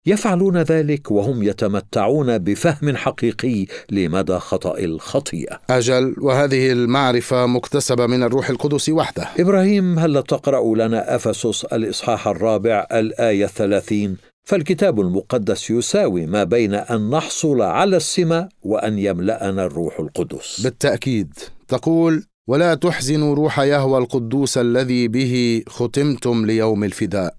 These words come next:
Speaker 1: والآن اقرأ لنا كورنثوس الثانية الإصحاح الأول الآيتين الواحدة والعشرين والثانية والعشرين.
Speaker 2: "ولكن الذي يثبتنا معكم في يهوشوا وقد مسحنا هو يهوى الذي ختمنا أيضًا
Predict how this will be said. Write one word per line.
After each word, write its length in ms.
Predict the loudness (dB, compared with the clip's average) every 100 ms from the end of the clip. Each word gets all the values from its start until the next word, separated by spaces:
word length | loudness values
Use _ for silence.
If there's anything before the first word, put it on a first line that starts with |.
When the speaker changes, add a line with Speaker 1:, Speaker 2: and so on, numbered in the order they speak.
| 0
Speaker 1:
والآن 420 | 2 4 4 4
اقرأ 440 | 0 2 2 2
لنا 360 | 2 2 2 0
كورنثوس 920 | 0 2 4 4 2 0 0 0 0
الثانية 680 | -2 -2 0 0 2 0 -2
الإصحاح 720 | -2 -2 -2 -4 -2 -2 -2
الأول 500 | -2 0 2 2 0
الآيتين 720 | 0 0 2 2 0 0 -2 0
الواحدة 460 | 0 0 0 -2
والعشرين 520 | 0 0 -2 -2 -4 -2
والثانية 460 | -4 -6 -6 -6
والعشرين. 520 | -6 -6 -8 -10 -12 -2
Speaker 2:
"ولكن 460 | 0 2 2 2
الذي 380 | 4 2 4 2
يثبتنا 720 | 2 2 0 0 0 2 2
معكم 500 | 2 2 2 2 -2
في 200 | 0 0
يهوشوا 680 | 2 2 0 0 0 2 2 -2 -8 -4
وقد 380 | -2 0 0
مسحنا 720 | 0 0 0 0 0 2 0 -2 -16 -20 -4
هو 300 | 0 2 4
يهوى 440 | 4 2 2 2
الذي 380 | 2 2 2 0
ختمنا 720 | 0 -2 0 2 2 2 2
أيضًا 400 | 2 2 2 0